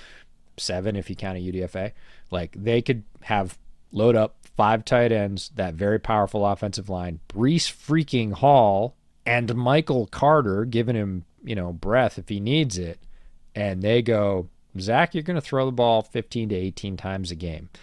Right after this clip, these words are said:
and we want you to make some plays on those throws. Other than that, Breece Hall's getting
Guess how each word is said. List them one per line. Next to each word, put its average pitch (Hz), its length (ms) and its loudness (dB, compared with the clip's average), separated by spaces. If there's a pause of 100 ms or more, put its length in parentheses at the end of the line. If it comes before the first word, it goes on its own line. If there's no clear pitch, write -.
(140)
and 90 140 -8
we 113 100 4
want 123 320 2
you 123 60 2
to 107 60 -4
make 101 220 -4
some 104 140 -8
plays 95 340 -2
on 92 140 -4
those 87 220 -6
throws. 85 420 -8 (320)
Other 175 380 6
than 110 220 2
that, 98 380 0 (140)
Breece 110 440 -2
Hall's 101 320 2
getting 85 440 -6